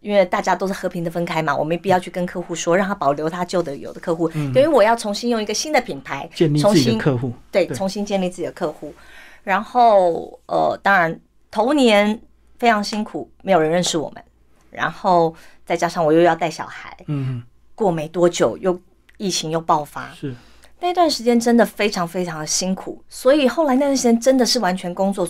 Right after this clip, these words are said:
Speaker 1: 全部都停摆。我们做表演的，不止我，全部，全台湾都停摆。
Speaker 2: 都没有商演，对不对？
Speaker 1: 都没有商演。
Speaker 2: 对。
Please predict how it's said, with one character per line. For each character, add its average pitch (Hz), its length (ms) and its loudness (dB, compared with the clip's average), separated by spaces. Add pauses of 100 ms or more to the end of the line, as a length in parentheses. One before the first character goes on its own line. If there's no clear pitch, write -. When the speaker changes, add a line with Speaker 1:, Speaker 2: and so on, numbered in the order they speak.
Speaker 1:
全 170 260 -10
部 190 140 -8
都 180 60 2
停 156 280 -6
摆。 - 80 -10 (340)
我 - 100 -6
们 202 140 4
做 247 220 2 (760)
表 208 240 4
演 247 320 -4
的， 98 160 -18 (720)
不 226 100 -10
止 165 160 -6
我， 156 260 -8
全 180 260 0
部， 190 280 -2
全 180 180 -2
台 180 140 0
湾 165 160 0
都 160 80 0
停 151 220 -8
摆。 - 120 -10
Speaker 2:
都 185 200 2
没 170 220 4
有 151 140 4
商 143 280 -2
演， 120 160 -2
对 120 100 -8
不 120 60 -12
对？ 113 60 -10
Speaker 1:
都 233 120 4
没 233 80 6
有 170 80 6
商 175 240 -2
演。 160 220 -4
Speaker 2:
对。 127 120 -8